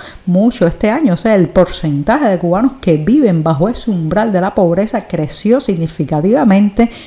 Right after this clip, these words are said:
y ya se sitúa en el ochenta y ocho por ciento de la población. Incluso puede ser que desde que compilaron estos datos a que presentaron el informe, se hayan sumergido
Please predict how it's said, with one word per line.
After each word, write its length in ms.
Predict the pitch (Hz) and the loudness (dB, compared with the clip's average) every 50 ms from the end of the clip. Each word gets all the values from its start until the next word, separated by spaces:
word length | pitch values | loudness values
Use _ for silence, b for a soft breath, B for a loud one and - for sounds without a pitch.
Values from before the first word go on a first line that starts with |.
| B B | B B
y 280 | - 196 185 180 165 160 | -2 -2 0 0 0 0
ya 200 | 180 202 247 285 | 0 0 -2 -2
se 160 | - - 240 | -4 -4 -6
sitúa 540 | - - 170 156 160 - 214 226 233 226 220 | -4 -4 -4 -6 -4 -2 0 2 2 2 0
en 140 | 190 170 160 | 0 -2 -2
el 100 | 160 156 | -2 -2
ochenta 600 | 147 135 - - - 151 147 143 147 - 151 139 | -4 -4 -4 -4 -4 -4 -4 -6 -6 -6 -4 0
y 60 | 143 | 2
ocho 380 | 156 196 220 220 - - 240 - - - | 2 4 2 2 0 -4 -8 -10 -10 -6
por 300 | - 170 147 139 139 - | -2 -2 -2 -2 -2 -6
ciento 600 | - - - - 202 202 202 220 233 - 202 180 | -8 -8 -2 0 0 0 0 0 -2 0 2 2
de 60 | 170 | 2
la 120 | 185 208 233 | 2 0 0
población. 560 | 247 233 240 233 226 - - 320 330 262 165 B B B B B B | 2 2 2 2 0 0 -2 -2 -2 -2 -2 B B B B B B
Incluso 480 | - 185 170 - 220 302 - 247 185 - | 0 2 2 4 2 2 2 2 0 2
puede 240 | - 185 202 220 226 | 2 2 2 2 0
ser 280 | - - 220 220 - | 0 -2 -2 -2 -2
que 120 | - 233 196 | -4 -2 0
desde 280 | 180 175 175 170 - | 0 0 0 -2 -2
que 280 | - - 185 190 226 - | 0 0 2 2 2 2
compilaron 800 | - 180 156 151 156 - - 156 147 156 180 - - 220 180 175 | 2 2 2 2 -2 -4 -4 -4 -2 -2 -2 -2 -2 -2 -2 -2
estos 280 | 196 - - 214 175 147 | -4 -2 0 0 2 2
datos 400 | 175 185 202 220 214 220 214 202 | 2 0 0 -2 -2 -2 0 0
a 80 | 180 | 0
que 100 | - 180 | -2 -4
presentaron 580 | 156 - 147 - 156 143 147 170 196 233 220 175 | -6 -6 -4 -4 -2 -2 -2 -2 -2 -2 -2 -2
el 140 | 170 180 190 | -2 0 0
informe, 680 | 185 175 160 - - - 226 208 208 208 208 220 247 - B B B B B | 0 0 -2 -2 0 2 4 4 4 4 2 0 0 -2 B B B B B
se 160 | - - - 202 | -8 -4 0 0
hayan 380 | 202 220 233 220 208 196 180 | 0 2 2 0 0 0 0
sumergido 840 | - - - 196 165 156 151 - - - 240 240 240 190 165 160 | -2 -2 -2 0 0 0 -2 -4 -4 -2 0 2 2 2 2 0